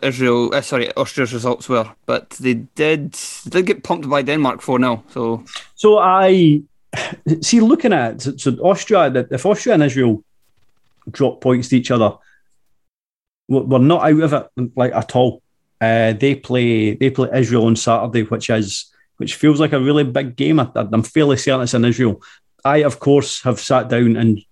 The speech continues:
Speaker 2: and jotted down everybody's fixtures, uh, Scotland, Israel, and Austria. I think best case scenario, if Israel and Austria draw together twice, then we could end up on nineteen points,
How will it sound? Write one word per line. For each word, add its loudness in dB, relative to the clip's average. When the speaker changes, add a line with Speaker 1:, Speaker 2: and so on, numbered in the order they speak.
Speaker 2:
and 0
jotted 2
down 0
everybody's 0
fixtures, -6
uh, -2
Scotland, 0
Israel, 2
and -2
Austria. -2
I 2
think -4
best -2
case 2
scenario, 0
if -2
Israel 2
and -2
Austria 0
draw 0
together -2
twice, -6
then 4
we 2
could 0
end 2
up -2
on 2
nineteen 2
points, -2